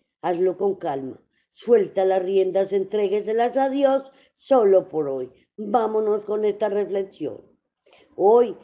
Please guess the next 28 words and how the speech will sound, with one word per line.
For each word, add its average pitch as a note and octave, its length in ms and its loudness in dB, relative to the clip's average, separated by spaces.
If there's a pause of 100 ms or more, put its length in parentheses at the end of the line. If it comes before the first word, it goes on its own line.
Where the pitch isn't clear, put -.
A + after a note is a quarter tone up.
(140)
acepto A3 640 2
las A3 240 0
cosas B3+ 420 2
que G#3+ 180 0
no A#3+ 300 0
puedo G3 320 2
cambiar. D#3+ 580 -4 (300)
Valoro F#3+ 640 4
la A3 220 2
vida A3+ 500 0
que G3 140 -4
mi F3+ 140 -4
poder F#3 340 -4
superior A3 800 0 (260)
me A3 240 0
ha G#3+ 80 2
dado A3 480 4
con F#3 400 -4
tanto G#3+ 800 -2 (720)
generosidad. G3+ 1120 2 (240)
Hasta E3 480 -8
ahí C4 260 2
el C#4+ 220 4
tema D4 400 2
de G#3+ 80 2
la F3+ 160 4
bienvenida F#3+ 840 2
sugerida. E3 840 -4